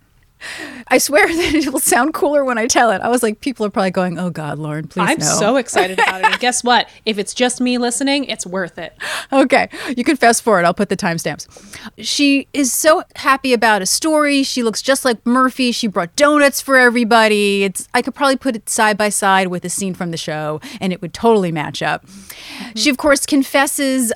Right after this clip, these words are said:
Speaker 1: because she thinks it's hilarious that it was her who called, uh, Sheldon, uh, to go over to Tracy's house. Miles wants a meeting, but of course, you know, Jim says that they need to work, and, uh, Zach complains about having to see more clips of Walter Klondike.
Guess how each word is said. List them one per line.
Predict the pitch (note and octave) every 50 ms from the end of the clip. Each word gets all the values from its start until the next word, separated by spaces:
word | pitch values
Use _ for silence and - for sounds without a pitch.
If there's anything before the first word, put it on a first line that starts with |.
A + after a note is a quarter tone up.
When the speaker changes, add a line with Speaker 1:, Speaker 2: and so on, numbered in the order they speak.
| - A3
Speaker 1:
because | G#3 A3 - A3 F#3+
she | G#3+ G#3
thinks | F#3 G#3+ G3 F3
it's | G3+ F#3+ -
hilarious | - G#3 G3 G3+ G3+ G#3 G#3+ G#3+ G#3 F#3+ F3+ F#3 -
that | - G3 F3 F3
it | F3+ -
was | F#3+ G3+ G#3 G3+
her | - B3+ B3 C4+
who | C4 A#3+ F#3+
called, | - G3 E3+ D#3+ D#3+ D#3+ - -
uh, | D#3 D3 D3 D#3+ F3 F#3+
Sheldon, | - - - E3 D#3 D#3 D3 D3 D#3 F3+ G#3 B3
uh, | - E3+ D#3+ D#3
to | D3+ - -
go | - E3 D#3
over | D3 D#3 D#3 C#3+ D#3 D#3
to | D3+ - - D#3+
Tracy's | C#3+ - - - F3+ D3+ D#3 - - D3+ D3 -
house. | F3+ D3+ C#3+ E3 A#3+ - - - _ - _ _ - - - - - - - - - -
Miles | - A3 A#3+ A#3+ B3+ C#4 C4+
wants | B3+ B3 G#3+ A3 A#3+
a |
meeting, | A#3+ C4+ E4 E4+ E4+ E4 E4 D#4+ D#4+ D#4+ D#4+ D#4+ D#4 C#4
but | - A#3+ A#3 B3+ B3+ A#3+
of | A#3 -
course, | - C4 A#3+ A#3 A3 - -
you | A#3+
know, | G#3+ F3+ F3+
Jim | E3+ - A3 G#3+ G#3
says | - - G3+ F3+
that | F#3 F3
they | F3+ F3
need | F3 F3 E3+ D#3+
to | - F3+
work, | F3 F3+ G3 A3 A3 G#3+ G3 F3+ -
and, | - F#3+ F#3+ G3 E3
uh, | - F3 E3+ E3
Zach | D#3+ D#3+ F#3+ A3+ A3+ A3+ G#3 - - -
complains | - G3 F#3 - - G#3 G3 F#3+ F#3 F3+ F3+ F3+ E3+ - -
about | - F3 E3+ E3
having | F3 F3+ F3+ E3+ F3+ E3+
to | - F3
see | - - - F#3 F#3
more | F3+ F3 F3 E3+ D#3+ D#3+ D#3+
clips | - - - - F3 E3 -
of | - - D#3 E3
Walter | D#3+ D#3+ E3 F#3 A3+ A#3 - - G3+
Klondike. | F3+ - - - G3 G#3 A#3+ A#3 F3+ C#3+ - - - - -